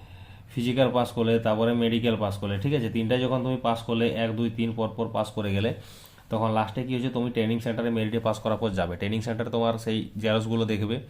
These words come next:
যেগুলো ওদের ফাইলে চলে গেছে, তারপর তোমার অরিজিনালগুলো দেখবে, জমা রাখবে। অরিজিনালগুলো তারা ভেরিফাই করবে, তারপর ফেরত দেবে। যদি ভেরিফাই ধরা পড়ে যায় ডুপ্লিকেট, তাহলে তোমাকে চাকরি থেকে বার করে দেবে।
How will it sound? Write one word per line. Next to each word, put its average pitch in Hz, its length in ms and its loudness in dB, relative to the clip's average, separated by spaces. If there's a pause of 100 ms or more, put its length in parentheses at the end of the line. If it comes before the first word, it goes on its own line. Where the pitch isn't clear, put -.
(360)
যেগুলো 113 280 0
ওদের 110 140 0
ফাইলে 110 360 0
চলে 113 240 0
গেছে, 113 220 -2 (300)
তারপর 107 260 -2
তোমার 113 260 2
অরিজিনালগুলো 117 600 2
দেখবে, 110 320 -2
জমা 104 280 0
রাখবে। 95 220 -2
অরিজিনালগুলো 113 540 -2
তারা 110 180 -2
ভেরিফাই 107 400 -2
করবে, 120 240 -2
তারপর 95 340 -4
ফেরত 92 180 -2
দেবে। 90 180 -2
যদি 101 200 -4
ভেরিফাই 104 400 0
ধরা 95 200 4
পড়ে 110 220 0
যায় 107 120 2
ডুপ্লিকেট, 107 420 0
তাহলে 98 200 0
তোমাকে 101 240 -2
চাকরি 95 260 -6
থেকে 107 140 -4
বার 90 180 -2
করে 85 180 -10
দেবে। 82 140 -10